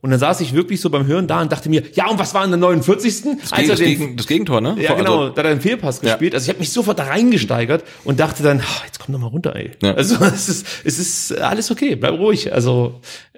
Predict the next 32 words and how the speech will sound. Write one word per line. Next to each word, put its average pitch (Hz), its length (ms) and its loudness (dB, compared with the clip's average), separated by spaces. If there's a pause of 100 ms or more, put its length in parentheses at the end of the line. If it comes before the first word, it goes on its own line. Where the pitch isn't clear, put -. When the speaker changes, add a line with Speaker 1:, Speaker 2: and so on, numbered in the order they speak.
(100)
Speaker 1:
Max 127 260 0
ist 165 120 -2
nicht 185 160 2
dafür 170 180 4
bekannt, 160 300 0
den 143 100 2
V 143 220 2
F 139 100 -2
B 160 180 2
besonders 139 440 2
schlecht, - 460 -2 (280)
ähm, 113 360 -6 (340)
ja, 123 380 -6
zu, 123 200 -2
zu, 120 360 -2 (320)
zu, 120 360 -6
ich - 200 -12
hätte - 120 -4
es - 80 -8
fast 131 140 -4
gesagt, 127 200 -2
zu 127 80 -6
kommentieren, 131 500 2
aber 117 240 0
zu - 200 -6
bewerten 127 400 2
könnte 113 200 0
man 110 140 -2
fast 107 200 -2
schon 113 120 -4
sagen. 107 340 -2 (360)
Ähm, 117 600 0